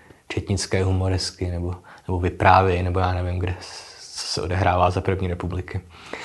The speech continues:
E, každopádně Gelázius Dobner prokázal, že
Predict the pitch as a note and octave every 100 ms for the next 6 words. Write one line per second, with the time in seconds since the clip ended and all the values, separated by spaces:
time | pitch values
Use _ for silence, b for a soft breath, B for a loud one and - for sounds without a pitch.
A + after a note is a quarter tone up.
0 | B E3 C#3 C#3 D#3 D#3 C#3+ C#3 C3+ C#3
1 | B2 B2 A#2+ C3 A#2 A2+ B2 A#2 A2 A2+
2 | A2+ A2+ A#2 B2+ A#2+ A#2